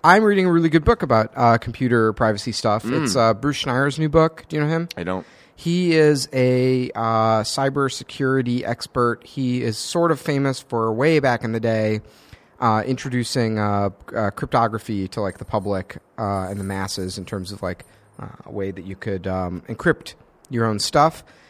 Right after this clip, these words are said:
Speaker 1: And now he just sort of writes about government policy and surveillance and data. Uh, and he has a new book called Data and Goliath, and it's really freaking me out, and it's very good. I,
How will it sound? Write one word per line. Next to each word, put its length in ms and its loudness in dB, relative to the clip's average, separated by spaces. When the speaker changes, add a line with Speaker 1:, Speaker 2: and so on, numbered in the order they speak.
Speaker 1:
And 120 0
now 180 2
he 100 0
just 180 -6
sort 140 0
of 80 -4
writes 220 -2
about 180 -2
government 320 -2
policy 540 0
and 160 -4
surveillance 560 -4
and 100 -8
data. 420 0
Uh, 200 -2
and 140 -8
he 80 -2
has 160 -2
a 40 -2
new 100 2
book 180 2
called 240 -6
Data 300 0
and 180 -6
Goliath, 640 -4
and 360 -6
it's 200 -12
really 400 -6
freaking 280 -6
me 120 -4
out, 220 -2
and 80 -8
it's 100 -12
very 340 -4
good. 240 -6
I, 240 -4